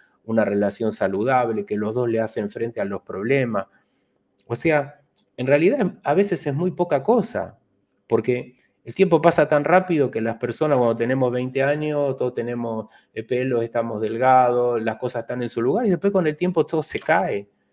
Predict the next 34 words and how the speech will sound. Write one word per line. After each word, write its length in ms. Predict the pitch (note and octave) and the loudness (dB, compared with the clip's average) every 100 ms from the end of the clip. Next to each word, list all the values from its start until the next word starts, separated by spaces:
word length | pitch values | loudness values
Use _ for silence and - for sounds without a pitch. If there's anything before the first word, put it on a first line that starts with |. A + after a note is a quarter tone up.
| _ _ - | _ _ -10
Entonces 380 | A#2 B2 C3 A2+ | -6 -4 -2 0
no, 320 | C3+ D3 C#3 | 2 2 2
no 120 | C3+ | 0
se 140 | C#3+ C#3+ | 0 4
puede 200 | G3+ G3+ | 4 4
sostener 520 | D3 - B2 C3 B2+ | 0 -4 -4 -4 -4
una 500 | A#2+ A2+ A2 G2+ F#2 | -4 -4 -4 -8 -10
relación 640 | G#2+ A2 G#2+ - B2 B2 A#2 | -8 -8 -8 -6 -6 -4 -2
de 100 | G#2 | 0
pareja 540 | A2 B2 B2 B2 A#2 _ _ _ _ _ _ _ | 0 0 -2 -4 -4 _ _ _ _ _ _ _
poderosa, 600 | A#2 A#2 B2+ C#3+ C#3 C#3 | 6 8 8 6 6 2
alquímica, 920 | B2 A2+ - C#3+ D3+ D3+ D3+ D#3 E3 - _ _ _ _ | -4 -4 -4 -6 -4 -6 -4 -4 -4 -12 _ _ _ _
eh, 520 | A2+ A2 G#2 G2+ F#2+ - | 0 2 4 4 2 0
con 240 | G#2+ G#2+ | 2 4
la, 140 | G#2+ | 2
con 500 | G#2 - A2 A2 A2 | 0 -2 0 2 2
la 80 | G#2+ | 2
atracción 540 | G#2+ A2 G#2+ - B2+ A2+ | 0 0 -4 -2 -4 -2
física 500 | A2 G2+ F#2 F#2+ G2 | -6 -6 -10 -10 -10
solamente. 800 | F2+ F2+ F2+ F2+ F2+ - F#2 - | -8 -6 -6 -6 -10 -12 -14 -4
No 140 | B2+ | -2
podemos 380 | C#3+ F#3 F#3 C3+ | 0 0 0 -2
construir 420 | A#2 - A#2+ C3+ | -4 -4 -2 0
un 140 | B2+ A#2 | 0 0
vínculo 460 | D3 C#3+ B2+ A#2 | -2 0 0 0
poderoso. 500 | A2+ A2+ A2 G2+ A2 | 0 -2 2 0 -2
No, 80 | B2 | -4
yo 180 | C#3+ D#3 | -4 -2
quiero 180 | E3+ D#3+ | 0 0
un 100 | D3+ | -2
vínculo 360 | F3 F3 D3+ | -4 0 0
poderoso 540 | C#3 C3+ C#3+ D#3+ D#3 C#3 | 2 4 4 2 -2 -2
con 160 | D3 | 0
alguien. 400 | G3+ A3+ A3 G3+ | 0 -2 -2 -4